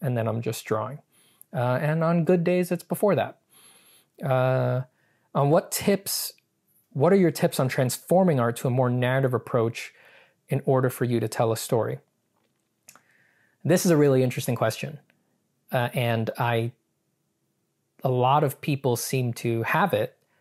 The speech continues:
uh, and a lot of people seem to be suffering from not asking it. Uh, and unfortunately, there's no easy answer.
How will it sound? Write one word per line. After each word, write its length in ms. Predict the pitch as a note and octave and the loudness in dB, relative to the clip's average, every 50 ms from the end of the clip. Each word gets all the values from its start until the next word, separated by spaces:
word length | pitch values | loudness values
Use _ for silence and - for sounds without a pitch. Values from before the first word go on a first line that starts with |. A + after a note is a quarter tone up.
| _ _ _ _ _ _ - | _ _ _ _ _ _ -6
uh, 460 | - C#3+ A#2+ A#2+ A#2 A#2 A2+ A2+ A#2 - - | -2 0 2 2 2 2 2 2 0 -2 -2
and 140 | - B2 A#2+ | -4 -2 -2
a 60 | A2+ | 0
lot 300 | A2+ A#2 A#2 B2+ C3 B2+ | 0 0 2 2 2 2
of 200 | B2 A#2 - - | 0 -2 -4 -6
people 300 | - C#3+ C3 - B2 A2+ | -4 -4 -2 0 0 -2
seem 240 | - - - B2+ A#2+ | -2 -2 -4 -4 -2
to 120 | - B2 A2+ | -2 -2 -2
be 140 | A#2 A2+ | -2 -2
suffering 640 | A2+ - - - C#3 B2+ - - A#2 A#2 A#2 A#2+ A#2 | -2 -2 0 0 0 0 0 -2 -2 -2 -2 -2 -4
from 240 | - C#3 A#2 A2+ A#2 | -4 -4 -4 -2 -2
not 260 | A#2 B2 B2+ - - | -2 -2 -4 -4 -4
asking 480 | C#3+ C3 - - - - - A#2 A2 | -4 -4 -4 -4 -6 -6 -8 -8 -8
it. 300 | A2 B2+ D3+ - - - - _ _ _ - - _ _ _ - | -8 -10 -12 -14 -16 -20 -20 _ _ _ -20 -20 _ _ _ -10
Uh, 240 | - D3+ A#2+ A#2 A2+ - | -4 -2 0 0 0 0
and 120 | D#3 C3 | -2 -2
unfortunately, 640 | C3 B2+ B2 - - D#3+ F#3 F#3 - F3 D3+ C3+ B2+ A#2+ | -2 -2 -2 -2 0 0 0 0 0 0 0 0 0 2
there's 240 | A#2+ A#2 A2+ A2+ | 2 0 0 0
no 200 | C3+ B2 B2 B2+ | 0 -2 -2 -2
easy 360 | G3 E3 D3+ C#3+ C3 B2 A#2+ A2 | 0 0 -2 0 0 -2 -2 -2
answer. 480 | A2+ A#2 - - - D3 D#3+ E3+ - | -4 -4 -6 -4 -2 -2 -2 -4 -6